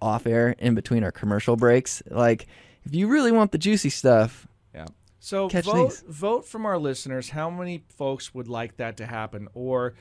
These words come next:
Speaker 2: uh, we've thought about live streaming the show, putting it up on, like, YouTube and Facebook while
Speaker 1: Oh,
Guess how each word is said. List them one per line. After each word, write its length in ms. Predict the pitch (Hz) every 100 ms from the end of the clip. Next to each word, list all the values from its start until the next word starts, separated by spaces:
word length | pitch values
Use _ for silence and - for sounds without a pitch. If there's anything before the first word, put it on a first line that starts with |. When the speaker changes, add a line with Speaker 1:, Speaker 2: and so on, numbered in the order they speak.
| - _ -
Speaker 2:
uh, 160 | 127 120
we've 120 | 127
thought 300 | - 165 175
about 260 | 175 156 135
live 320 | 123 120 135
streaming 400 | - 156 147 147
the 60 | 139
show, 360 | - 139 139
putting 260 | 135 127 123
it 80 | 123
up 160 | 123
on, 220 | 127 120 117
like, 160 | 110
YouTube 360 | 113 117 131 117
and 80 | 113
Facebook 580 | 117 110 - 120 113 113
while 280 | 113 107
Speaker 1:
Oh, 60 | 110